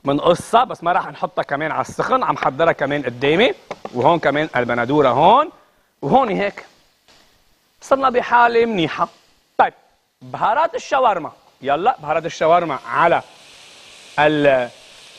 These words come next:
على الشاورما، بهارات في، لانه في بهارات شاورما دجاج وبهارات شاورما لحمه، ومشان نعرف كيف نحضرهم بالبيت اكيد فينا نحضر كتير من الحلقات اللي عملها اكيد الشيف شادي بورشه ملح على صفحات كمان الفيسبوك عالم الصباح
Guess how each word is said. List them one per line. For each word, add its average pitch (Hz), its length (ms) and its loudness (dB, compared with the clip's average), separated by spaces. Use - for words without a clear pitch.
على 135 220 4
الشاورما، 190 640 2
بهارات 139 280 0
في، 175 80 -6
لانه 151 180 0
في 208 120 -6
بهارات 165 300 2
شاورما 160 400 4
دجاج 208 400 4
وبهارات 220 420 4
شاورما 226 420 2
لحمه، 147 340 -4
ومشان 143 300 -4
نعرف 226 500 2
كيف 208 180 -6
نحضرهم 175 680 0
بالبيت 233 420 2
اكيد 247 360 -2
فينا 220 240 0
نحضر 214 360 0
كتير 294 300 -2
من 247 80 2
الحلقات 190 720 2
اللي 165 120 -4
عملها 156 340 0
اكيد 185 220 -6
الشيف 214 300 -4
شادي 202 420 0
بورشه 143 540 0
ملح 233 300 4
على 262 300 2
صفحات 247 480 0
كمان 240 240 -2
الفيسبوك 226 420 -2
عالم 214 280 4
الصباح 240 460 2